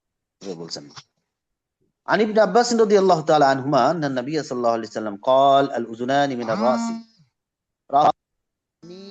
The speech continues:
বি ইসনাদিন সহিহ, কাযা রাহু ইবনু মাজাহ বি ইসনাদিন সহিহ আন আব্দুল্লাহ ইবনে যায়দিন। আচ্ছা, বাস এই মর্মে আরো অনেক হাদিস আছে, এখানে কয়েকটি হাদিস, আহ, পেশ করা হয়েছে বোঝানোর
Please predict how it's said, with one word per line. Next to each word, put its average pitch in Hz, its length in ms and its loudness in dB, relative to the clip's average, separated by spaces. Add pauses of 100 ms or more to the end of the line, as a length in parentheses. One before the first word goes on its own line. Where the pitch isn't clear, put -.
(300)
বি 143 80 -20 (140)
ইসনাদিন 147 560 -18 (120)
সহিহ, - 360 -18 (560)
কাযা 131 280 4 (140)
রাহু 131 220 2
ইবনু 113 260 -8
মাজাহ 147 340 0
বি 131 120 -6
ইসনাদিন 120 280 -8
সহিহ 123 240 -6 (160)
আন 110 120 -4
আব্দুল্লাহ 110 400 -4
ইবনে 107 180 -8 (120)
যায়দিন। 107 320 -2 (1900)
আচ্ছা, - 200 -8 (200)
বাস 185 140 0 (200)
এই 214 100 2
মর্মে 208 340 2 (380)
আরো 165 140 2 (160)
অনেক 147 220 -6
হাদিস 147 200 -6 (100)
আছে, - 200 -10
এখানে 127 180 -6 (100)
কয়েকটি 117 340 -6
হাদিস, 117 260 -8 (240)
আহ, 104 300 0 (100)
পেশ 113 200 -6
করা 123 180 -4
হয়েছে 107 280 -8 (800)
বোঝানোর 107 460 -8